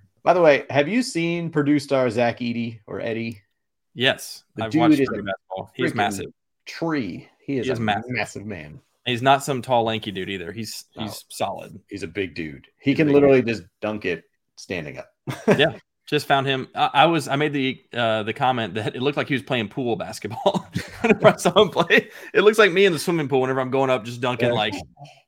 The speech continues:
Speaker 2: like, yeah, basically sitting on the rim. It's unbelievable.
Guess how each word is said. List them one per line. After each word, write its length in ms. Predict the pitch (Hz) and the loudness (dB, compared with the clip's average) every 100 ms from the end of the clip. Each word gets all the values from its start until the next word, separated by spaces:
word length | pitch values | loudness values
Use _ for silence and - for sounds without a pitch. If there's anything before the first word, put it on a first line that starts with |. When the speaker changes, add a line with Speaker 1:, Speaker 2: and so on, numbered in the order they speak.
| - | -10
Speaker 2:
like, 180 | 110 107 | -8 -6
yeah, 220 | 117 101 - _ _ _ _ _ _ _ - | -4 -6 -8 _ _ _ _ _ _ _ -4
basically 280 | 143 135 123 | -2 -2 -6
sitting 260 | - 127 117 | -4 -4 -4
on 60 | |
the 80 | 107 | -6
rim. 340 | 107 110 110 107 | -8 -8 -10 -14
It's 100 | - | -14
unbelievable. 460 | 107 101 90 92 | -10 -10 -12 -14